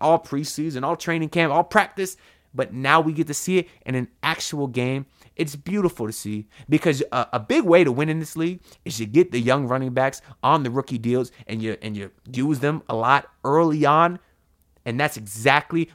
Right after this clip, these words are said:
what I think the Miami Dolphins have in Devon Achane, and it is beautiful. Save, save your assets on Jonathan Taylor. Go use it to getting some competent center, 'cause Connor Williams, my God, right?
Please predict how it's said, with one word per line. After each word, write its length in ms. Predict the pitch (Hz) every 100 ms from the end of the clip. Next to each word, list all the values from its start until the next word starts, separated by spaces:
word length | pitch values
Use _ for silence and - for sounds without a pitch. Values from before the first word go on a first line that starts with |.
| -
what 80 | 117
I 20 |
think 200 | 156 -
the 40 |
Miami 280 | 123 123 117
Dolphins 300 | 117 113 113
have 160 | 117 110
in 40 |
Devon 240 | 104 107
Achane, 420 | 107 110 - 107 104 _ -
and 140 | 110 _
it 300 | 156 160 - -
is 340 | 107 104 98
beautiful. 800 | 98 101 110 131 113 90 87 98 _ _ _
Save, 440 | - - 190 214 -
save 360 | - 180 226
your 120 | 196 -
assets 380 | 143 139 131
on 140 | 139 120
Jonathan 340 | 123 127 120
Taylor. 360 | 113 127 123 117 - _ 117
Go 240 | 110 185 214
use 300 | 190 190 160
it 80 | -
to 140 | 117
getting 360 | 104 123 143 139
some 400 | - 165 165 - -
competent 640 | - - 170 170 - 113 98
center, 320 | - 123 98
'cause 180 | - -
Connor 300 | - 147 107
Williams, 460 | 120 107 98 - _ _ _
my 380 | 110 131 151 107
God, 540 | 98 107 107 98 98 - _ _
right? 260 | - 120 -